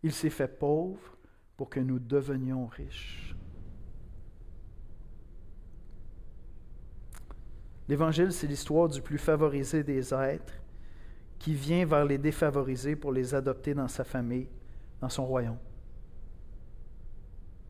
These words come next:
Le favoritisme dans l'Église, c'est un rejet de l'Évangile. Puis c'est un vrai défi parce que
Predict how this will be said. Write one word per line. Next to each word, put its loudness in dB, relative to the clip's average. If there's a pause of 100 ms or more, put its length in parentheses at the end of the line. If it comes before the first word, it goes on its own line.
(600)
Le 0
favoritisme 4
dans 4
l'Église, 2 (840)
c'est -2
un 4
rejet 6
de -2
l'Évangile. 0 (2750)
Puis -4
c'est 2
un 8
vrai 8
défi 6
parce 2
que 8